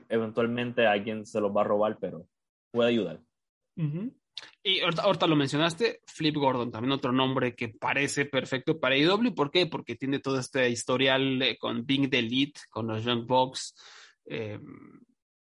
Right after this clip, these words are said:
Speaker 2: parece que tiene muy buenas amistades por ahí. Eh, pero ¿tú cómo ves? ¿Sí crees que lo contrate A E W?
Speaker 1: Puede ser que lo usen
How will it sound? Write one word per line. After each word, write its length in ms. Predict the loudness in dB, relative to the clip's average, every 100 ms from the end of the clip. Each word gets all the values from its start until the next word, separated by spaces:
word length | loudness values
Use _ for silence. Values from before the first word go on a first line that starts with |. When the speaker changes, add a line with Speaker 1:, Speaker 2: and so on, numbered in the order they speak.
| _ _ _ _ _ -20 _ _ _ _ _ -2
Speaker 2:
parece 320 | 0 2 0
que 80 | -2
tiene 300 | -2 0 0
muy 180 | 0
buenas 320 | 0 0 0 -2
amistades 480 | -6 -2 0 0
por 200 | -2 -2
ahí. 400 | 2 2 0 -4 _ _ _ _ _ _
Eh, 460 | -20 -20 -20 -18 -18 _ _ _ _ -2
pero 320 | 0 0 -2
¿tú 140 | -4
cómo 280 | -2 0 2
ves? 160 | 0 -2
¿Sí 120 | -4
crees 200 | -4 0
que 80 | -2
lo 100 | 0
contrate 420 | -2 -2 -2 -2
A 40 |
E 80 | 0
W? 320 | -2 -4 -8 -12 _ _ _ _ _ _ _ _ _ _ _ _ _ _ 0
Speaker 1:
Puede 300 | 4 4 2
ser 240 | 0 -2
que 140 | 0 4
lo 420 | 6 6 4 2
usen 800 | 2 0 0 0 -2 -4 -10